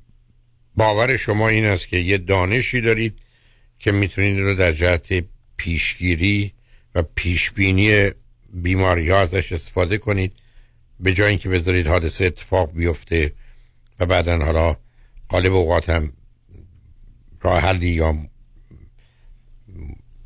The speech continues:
موضوع و مسئله‌ای که هست رو به این راحتی ها نمیشه پیدا کرد. ولی من نفهمیدم، شما فرض بفرمایید امریکا تشریف بیارید،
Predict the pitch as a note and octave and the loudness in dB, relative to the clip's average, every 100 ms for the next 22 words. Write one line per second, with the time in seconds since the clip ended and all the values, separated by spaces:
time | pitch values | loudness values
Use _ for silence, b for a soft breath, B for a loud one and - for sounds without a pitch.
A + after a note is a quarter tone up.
0 | - - F#2 F#2+ E2 G2+ G2 F2 - F#2 | -16 0 4 4 4 4 4 4 2 2
1 | F2 D#2+ F2+ F#2+ - G2 E2 E2+ E2 E2 | 2 2 2 2 0 -2 -2 0 0 0
2 | - F#2 F2+ - F2+ G#2+ A#2 A#2+ C#2 - | 0 0 0 -2 0 2 2 0 -6 -14
3 | B B B B B - C#3 D#3 D3 B2 | B B B B B 0 2 4 2 2
4 | B2+ C#3 D3+ A#2 F#2 F2 D#2 G2+ A2 A#2+ | 2 4 2 2 2 0 0 0 0 2
5 | C#3 B2+ B2+ A2+ G2+ G#2 G#2+ G2+ G#2 G2 | 0 0 -2 2 0 2 0 0 0 0
6 | C#3+ C#3+ B2+ - - E2 C2+ | 0 0 -2 -4 -4 -2 -2